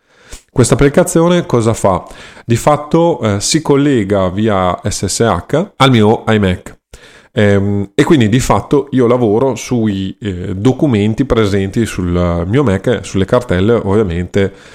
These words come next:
eh, delle mie pratiche sul Mac. Eh, questo, eh, ha svariati vantaggi perché i documenti si sincronizzano ovviamente,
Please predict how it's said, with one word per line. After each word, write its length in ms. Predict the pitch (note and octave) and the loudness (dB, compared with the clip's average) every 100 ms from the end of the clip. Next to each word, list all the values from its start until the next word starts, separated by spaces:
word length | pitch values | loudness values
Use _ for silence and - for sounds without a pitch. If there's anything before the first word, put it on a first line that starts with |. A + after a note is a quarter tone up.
| - | -10
eh, 400 | G2+ F2+ F2+ F2+ - | -2 0 2 0 -4
delle 220 | F#2 F#2 G2 | -4 -2 2
mie 140 | C3+ | 0
pratiche 560 | - F2 - F#2+ G2+ - | 0 -2 -4 -2 -2 -2
sul 200 | - F#2 | -6 -4
Mac. 380 | E2+ E2 - - _ _ - _ _ _ | -4 -6 -12 -20 _ _ -20 _ _ _
Eh, 260 | - G#2+ G2+ | 0 2 2
questo, 760 | - F3+ D#3+ - F#3 F#3 F#3 | 2 2 2 0 0 2 0
eh, 420 | - G#2 G2 G2 - _ _ G#2+ G#2 | -2 -2 0 -2 -6 _ _ -16 -2
ha 280 | G#2+ F#2+ - - - | 2 2 0 -8 -6
svariati 520 | G#2+ F#2 F#2 A2 A2 G#2+ | -6 0 2 2 2 2
vantaggi 720 | C#3 D3 D3+ C#3+ A#2+ A2 G2 | 0 2 2 0 -2 -2 -2
perché 300 | F#2 F2+ G2 | -4 -2 0
i 180 | F#2+ | 2
documenti 460 | G2 G2+ G#2+ G#2 F#2 | 0 -2 0 -2 -4
si 160 | F#2 F#2+ | -4 -4
sincronizzano 800 | - G2 G2+ A2 A2+ F#2 F#2+ F#2 | -4 -2 0 2 0 0 0 0
ovviamente, 760 | F2+ G2 G2+ G2+ A2 D#3 G3 | 0 0 0 -2 -2 -4 -4